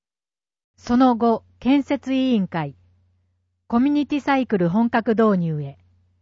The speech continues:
委員。街中の賑わい創出のためにも、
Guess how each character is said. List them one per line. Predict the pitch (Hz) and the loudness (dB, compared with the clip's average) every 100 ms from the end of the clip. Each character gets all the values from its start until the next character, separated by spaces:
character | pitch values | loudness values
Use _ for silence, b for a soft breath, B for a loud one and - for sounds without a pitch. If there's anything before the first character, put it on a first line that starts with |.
| _ _ _ _ _ _ _ - | _ _ _ _ _ _ _ -2
委 | 247 220 | 2 2
員。 | 151 143 _ _ _ _ _ _ | 0 -8 _ _ _ _ _ _
街 | 196 214 277 | -4 -4 0
中 | 277 277 | 0 2
の | 262 262 | 2 2
賑 | 247 262 | 2 2
わ | 254 | 0
い | 254 | 0
創 | - 254 240 | 0 -2 -2
出 | - 233 | -4 -2
の | 233 | 0
た | 226 | 0
め | 220 214 | 0 0
に | 185 | -2
も、 | 165 | -4